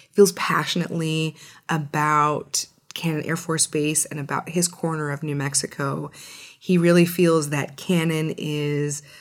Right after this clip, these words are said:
a representative, a, a sort of global representative, um, and it's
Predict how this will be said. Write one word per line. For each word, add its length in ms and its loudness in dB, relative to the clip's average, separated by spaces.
a 260 -4
representative, 1200 0
a, 180 -8
a 100 -6
sort 180 -4
of 140 -8
global 420 6
representative, 1120 -4
um, 520 -10
and 300 2
it's 380 0